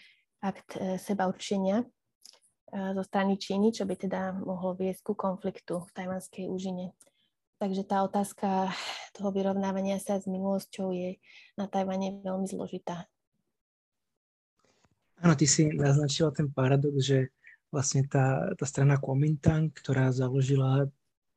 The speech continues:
Speaker 2: mm, tú Čínsku republiku na Tajvane po prehratej vojne s komunistami, je dnes tou stranou, ktorá, mm,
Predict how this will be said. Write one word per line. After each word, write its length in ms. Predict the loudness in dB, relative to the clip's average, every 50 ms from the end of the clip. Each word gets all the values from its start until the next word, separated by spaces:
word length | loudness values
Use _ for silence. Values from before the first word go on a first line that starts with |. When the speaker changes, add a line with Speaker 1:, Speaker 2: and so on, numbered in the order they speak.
| _ _
Speaker 2:
mm, 480 | -6 -4 -2 -2 -2 -4 -6 -8 -10 -12
tú 160 | -4 -2 0
Čínsku 400 | 0 4 4 4 4 2 2 2
republiku 480 | 2 2 2 2 0 0 0 0 2 2
na 160 | 2 2 2
Tajvane 560 | 4 4 6 6 6 6 4 4 4 2 0 -2 -8 -18 -20 -18 -16 -16 -18 -18 -20 _ _ _
po 160 | 0 0 0
prehratej 480 | 0 2 4 6 6 6 6 6 4 4
vojne 240 | 4 4 2 2
s 80 | 0 -4
komunistami, 1040 | -4 -4 -2 0 0 2 2 2 2 0 -2 -2 -2 0 0 0 0 -2 -2 -4 -2 4
je 120 | 8 8 8 8
dnes 240 | 8 6 6 6 6 6
tou 80 | 4 2
stranou, 400 | 4 6 6 6 6 8 6 4
ktorá, 480 | 2 0 0 2 2 4 2 2 -2
mm, 640 | -4 -6 -8 -6 -6 -6 -8 -8 -12 -12 -12 -12 -16